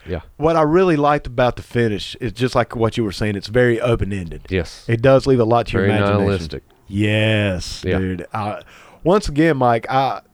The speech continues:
Speaker 2: I don't know why I've never watched this movie. I think this is one of those I just never got
Speaker 1: Yeah.
Speaker 2: around to.
Speaker 1: Yeah.
Speaker 2: Now, you know, Mike, you brought up watching on V H S. And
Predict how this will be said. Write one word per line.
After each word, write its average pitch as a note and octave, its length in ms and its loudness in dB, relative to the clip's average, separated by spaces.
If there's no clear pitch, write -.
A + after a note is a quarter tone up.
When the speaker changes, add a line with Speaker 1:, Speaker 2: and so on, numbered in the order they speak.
Speaker 2:
I C3 140 4
don't F3+ 220 4
know E3 140 6
why D#3 260 4
I've G3+ 80 -2
never F#3+ 200 0
watched F#3+ 300 2
this G#3 160 -2
movie. A#3 260 4
I F3 60 4
think B3 160 0
this A#3 140 -2
is A#3 120 -4
one A3+ 120 2
of A3 60 0
those A3+ 220 4
I E3+ 100 4
just C3+ 420 -2
never B2 400 2
got D#3 180 2
Speaker 1:
Yeah. G#3+ 120 2
Speaker 2:
around C4+ 280 0
to. F#2+ 260 -2
Speaker 1:
Yeah. E2 200 -2
Speaker 2:
Now, C3 80 0
you D3 100 2
know, F3+ 140 0
Mike, C3+ 260 0
you F3+ 80 -4
brought F3 280 2
up C3+ 120 0
watching A#2+ 240 0
on G#2 140 -4
V G2 160 0
H F#2 160 -4
S. - 440 -8
And A#2 440 -2